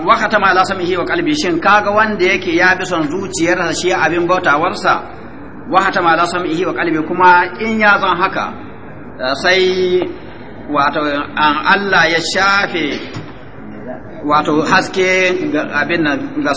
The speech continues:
jin sa wa qalbi da zuciyar shi, wa lam yasma'il huda wa lam yaqilhu. Ko an faɗa masa gaskiya, ko an faɗa masa shirya bai iya jinta kuma ba iya gane ta. Waja'ala ala basari gishawa, kuma Allah ya sanya wani ruhi akan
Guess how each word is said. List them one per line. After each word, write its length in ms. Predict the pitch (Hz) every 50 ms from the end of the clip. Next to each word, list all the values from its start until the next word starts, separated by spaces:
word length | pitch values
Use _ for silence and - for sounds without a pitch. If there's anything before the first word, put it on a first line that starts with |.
| - - 147
jin 220 | 151 208 190 165 165
sa 200 | - 185 185 185
wa 80 | 165 -
qalbi 340 | - 151 180 165 156 170 170
da 100 | 160 147
zuciyar 340 | 135 160 156 - 147 147 143
shi, 100 | - 143
wa 120 | 143 143
lam 200 | 151 175 180 185
yasma'il 480 | 175 165 - 156 156 170 170 170 156 147 -
huda 400 | - 139 139 175 180 175 175 170
wa 60 | 156 151
lam 140 | 156 160 156
yaqilhu. 480 | 143 131 123 - 135 135 131 117 104 101 - - - - - - - -
Ko 80 | 180 190 226
an 320 | - 190 185 185 175 160
faɗa 320 | 180 190 190 180 165 156 151
masa 220 | 165 165 165 156
gaskiya, 500 | 135 160 165 - - - 175 175 170 170 165 165 170 170 165 - - - - - - - - - - -
ko 100 | 175 190
an 120 | 185 180 170
faɗa 180 | 196 180 170 156 156
masa 180 | 165 165 170 190
shirya 380 | - - 180 175 180 180 180 170
bai 160 | 180 170 165 151
iya 120 | 156 160 147
jinta 400 | 139 160 143 139 139 165 165 160 160
kuma 180 | 175 170 165
ba 160 | 160 165 156 156
iya 160 | 151 160 139
gane 320 | 123 135 131 131 117 95 -
ta. 200 | - 85 80 85 - - - - - - - - - - -
Waja'ala 480 | - 160 208 202 202 185 185 185 175 170
ala 80 | 170 170
basari 320 | 165 170 160 165 160 160 147 143
gishawa, 320 | 143 - 151 147 147 147
kuma 240 | 143 185 190 160 175
Allah 240 | 190 185 180 165 165
ya 60 | 170 160
sanya 300 | - 180 160 151 151 151
wani 160 | 160 160 160
ruhi 320 | - 190 202 190 190 175
akan 240 | 151 151 180 170